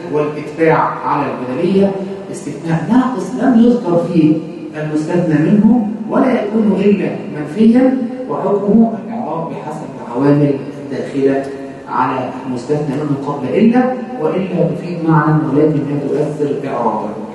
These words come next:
دي أول وأم، آه، أدوات الاستثناء وهي إلا، ولا تكون إلا حرفا، ما فيها كده. طيب،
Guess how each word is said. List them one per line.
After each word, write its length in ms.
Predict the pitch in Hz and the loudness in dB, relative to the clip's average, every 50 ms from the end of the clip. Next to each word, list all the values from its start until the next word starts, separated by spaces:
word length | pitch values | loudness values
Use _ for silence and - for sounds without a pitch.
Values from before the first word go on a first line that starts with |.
| - - - - - - - - - - | -14 -14 -16 -16 -18 -18 -18 -16 -4 2
دي 260 | 233 233 220 208 208 | 4 4 4 4 2
أول 400 | 226 226 - 190 185 185 185 185 - - - 190 - - - - - - - - 147 | 2 2 2 2 2 2 2 2 -2 -4 -8 -8 -8 -10 -10 -12 -14 -16 -14 -10 -10
وأم، 600 | 147 143 143 - - - 196 220 - - - - - - - 226 - - - 139 | -8 -6 -6 -8 -8 -2 2 2 4 4 2 -2 -4 -8 -10 -10 -10 -12 -12 -12
آه، 300 | 139 127 - - 143 139 | -12 -12 -10 -8 -8 -6
أدوات 260 | 147 151 165 190 202 202 - | -4 -2 0 2 2 0 0
الاستثناء 600 | 151 - - - - - - 175 190 196 180 151 143 | -2 -6 -6 -6 -6 -6 -4 -2 -2 0 0 -2 -2
وهي 320 | 135 143 151 147 151 160 | -4 -4 -4 -4 -4 -4
إلا، 320 | 175 214 220 226 226 233 226 233 - - - 226 226 - | -4 -4 -2 0 0 0 0 -2 -8 -10 -10 -10 -6 -2
ولا 260 | - - - - - | 0 2 2 2 0
تكون 360 | - - 196 190 180 170 165 | -2 -4 -4 -2 0 2 2
إلا 340 | 185 196 214 233 240 247 - | 2 2 2 2 2 2 2
حرفا، 460 | - - 160 165 - - - - - - - - - - - - - - - - - - 139 | 2 2 2 2 2 0 -4 -6 -6 -6 -8 -10 -12 -14 -14 -16 -16 -16 -16 -16 -16 -12 -8
ما 120 | 156 165 165 | -6 -4 -4
فيها 200 | 160 170 147 139 | -2 -2 -2 -4
كده. 320 | 127 - - - - - - - - - - - - - - - - | -4 -6 -8 -10 -12 -12 -14 -16 -16 -18 -18 -18 -18 -20 -18 -8 -4
طيب، 240 | 139 135 - - | -2 -2 -2 -2